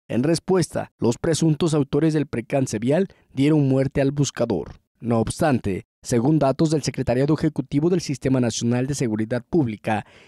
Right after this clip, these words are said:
en el primer trimestre de este año, Oaxaca registró doscientos noventa y un asesinatos. De ellos, el cincuenta por ciento, es decir, ciento cuarenta y cinco, fueron ejecutados por el crimen organizado.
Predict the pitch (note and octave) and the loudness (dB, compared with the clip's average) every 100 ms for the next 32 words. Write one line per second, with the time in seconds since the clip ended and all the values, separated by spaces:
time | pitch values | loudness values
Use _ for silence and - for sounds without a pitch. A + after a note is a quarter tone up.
0 | _ G#2+ A#2+ E3+ F3 E3 E3+ E3 D#3 D3 | _ -2 0 0 2 2 2 2 2 4
1 | D#3 F#3+ D#3+ D3 C#3+ C#3 C#3 D#3+ A2+ G2 | 2 0 0 0 0 0 2 2 2 0
2 | - _ _ - A2+ A2 C#3 C#3+ E3 D3+ | -4 _ _ -4 -2 0 -2 0 0 -2
3 | C3+ - C#3+ D#3 E3+ - D3 D#3+ G3 E3 | -4 -4 -2 2 0 2 0 2 2 2
4 | C#3 B2+ A#2+ C#3 D#3 B2+ A#2+ A#2+ D3 E3 | 0 0 0 0 0 -2 -6 -2 -2 -2
5 | - - - - - _ G2+ G#2+ D#3+ B2 | -6 -20 -20 -20 -20 _ -6 0 0 2
6 | F#2 - _ _ - E3 - F#3 F#3+ F3+ | -2 -4 _ _ -2 0 2 2 2 0
7 | F3 D#3+ - F3 A#2+ - - - C3+ C#3+ | -2 -2 0 0 -2 -6 -12 -8 -2 0
8 | D#3 B2 - - _ - G3 F#3 A#3 G#3+ | 0 -2 -4 -20 _ -2 0 2 2 2
9 | D#3 C#3+ C3+ G#3+ F3+ - B2 C3 - D3+ | 2 0 -4 0 0 2 -2 -2 -2 0
10 | F3+ F#3+ D3 A#2 B2 C#3 D3 C#3+ A#2+ G#2+ | 2 2 0 -2 -2 2 0 0 -2 -2
11 | - C3+ C3 A#2 A2+ A#2 - F3 A#2 | -2 0 2 0 -2 -4 0 0 0